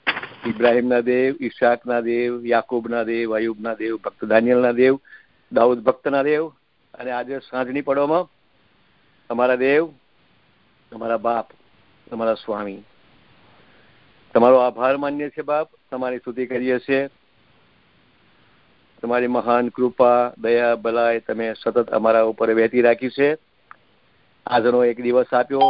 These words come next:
નવી હવા, નવી તાજગી, નવા શ્વાસોશ્વાસ આપ્યા. અને અત્યારે સાંજના અર્પણ ચડાવવાની વેળાએ બાપ, આ ફોન લાઈન મારફતે અમે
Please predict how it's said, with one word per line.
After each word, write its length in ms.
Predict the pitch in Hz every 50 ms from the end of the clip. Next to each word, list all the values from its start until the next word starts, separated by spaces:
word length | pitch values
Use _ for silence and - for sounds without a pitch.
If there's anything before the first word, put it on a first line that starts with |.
| 127 -
નવી 220 | 117 113 117 120 120
હવા, 220 | 117 120 120 123
નવી 220 | 120 120 117 120 117
તાજગી, 580 | - - 120 120 123 120 117 117 131 135 135 135
નવા 340 | 127 123 120 123 120 117
શ્વાસોશ્વાસ 720 | 113 - _ - 120 113 - - 135 120 - 131 131 - 784 160
આપ્યા. 340 | 160 - 143 143 147 151 - - - - - - - - _ _ _ _ _ _ _ _ _ _ _ _ _ _ _ _ _ _ _ _ -
અને 100 | 127 139
અત્યારે 320 | 139 135 - 147 147 151 143 - -
સાંજના 460 | 131 131 139 135 135 143 147 143 143
અર્પણ 300 | 135 131 _ - 147 143
ચડાવવાની 500 | - 139 127 131 135 131 135 135 135 135
વેળાએ 320 | 135 131 127 131 135 135
બાપ, 260 | 127 131 135 139 - - _ _ _ _ _ _ _ - - - 784 784 784 784 784 784 784 784 784 784 784 784 - - - _ _ _ _ _ _ _ -
આ 100 | 127 123
ફોન 340 | - - - 131 135 135
લાઈન 220 | 131 131 131 135 135
મારફતે 500 | 135 127 127 120 - 135 135 139 147 143 156 156 - _ _ _ _ _ _ _ _ _ _ _ _ _ _ _ _ _ _ _ _ _ _ _ _ _ _ _ - - - - - - -
અમે 180 | 117 123 131